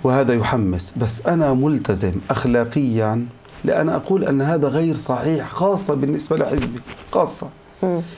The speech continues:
Speaker 1: إحنا عندنا كان كوكبي كلها مشاعر، فيها شعراء.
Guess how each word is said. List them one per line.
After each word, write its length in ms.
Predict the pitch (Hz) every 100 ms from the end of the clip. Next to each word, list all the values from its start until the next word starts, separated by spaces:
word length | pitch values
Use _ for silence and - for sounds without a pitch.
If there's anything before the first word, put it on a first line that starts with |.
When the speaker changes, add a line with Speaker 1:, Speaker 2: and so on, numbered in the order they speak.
| - -
Speaker 1:
إحنا 200 | 190 190
عندنا 240 | 180 175
كان 240 | 143 156 143
كوكبي 760 | 143 170 147 127 113 120 127 127 - -
كلها 640 | 185 170 139 117 113 120
مشاعر، 600 | 120 113 147 120 90 87 90 - - - - - - - - - - - - -
فيها 260 | - 117
شعراء. 560 | 113 113 104 113 135 117